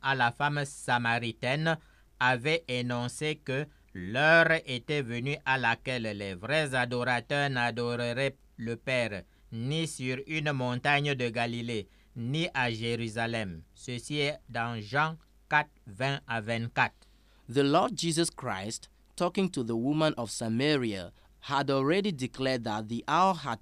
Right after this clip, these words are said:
Speaker 2: come when the true worshippers would worship the Father, neither in some mount in Galilee, nor in Jerusalem, according to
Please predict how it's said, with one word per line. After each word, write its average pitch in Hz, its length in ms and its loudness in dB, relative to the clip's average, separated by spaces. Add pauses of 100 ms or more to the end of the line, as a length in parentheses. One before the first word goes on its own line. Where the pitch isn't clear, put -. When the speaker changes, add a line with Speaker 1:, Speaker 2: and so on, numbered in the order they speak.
Speaker 2:
come 117 320 0 (320)
when 127 260 0
the 117 100 -2
true - 260 0
worshippers 131 920 0
would 117 220 -4
worship 131 460 -2
the 113 80 -4
Father, 104 480 -2 (340)
neither 156 460 4
in 123 140 0
some 110 240 -4
mount 139 380 2
in 117 200 -2
Galilee, 107 560 -2 (220)
nor 127 260 0
in 123 180 0
Jerusalem, 120 720 -2
according 143 400 -2
to 120 160 -8